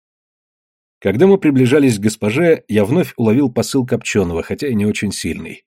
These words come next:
«Она есть тьма». Похоже, он почему-то держит зуб на всех женщин.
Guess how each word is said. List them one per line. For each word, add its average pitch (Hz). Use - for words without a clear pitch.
«Она 90
есть 90
тьма». 87
Похоже, 175
он 175
почему-то 156
держит 127
зуб 127
на 139
всех 147
женщин. -